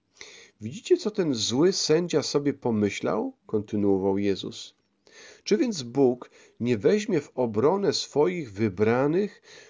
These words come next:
którzy go o to błagają dniem i nocą?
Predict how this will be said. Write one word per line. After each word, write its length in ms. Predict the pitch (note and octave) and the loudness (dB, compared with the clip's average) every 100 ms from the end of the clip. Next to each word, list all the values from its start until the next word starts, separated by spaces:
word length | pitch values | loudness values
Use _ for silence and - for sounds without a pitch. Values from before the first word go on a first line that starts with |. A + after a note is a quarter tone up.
| _ | _
którzy 340 | - C#3+ B2 A#2 | -4 -2 0 0
go 160 | - | 0
o 100 | F3 | 0
to 140 | F3 E3+ | -2 -4
błagają 800 | B2 B2 A2 F#2 C3 F#3 F3 A2+ | 0 2 2 2 0 2 0 -4
dniem 480 | G2+ A2+ C#3+ E3+ | -2 0 2 0
i 220 | - C3+ G#2+ | -2 -2 0
nocą? 640 | G2+ G#2+ - E3 G3+ | 0 0 -4 -4 -4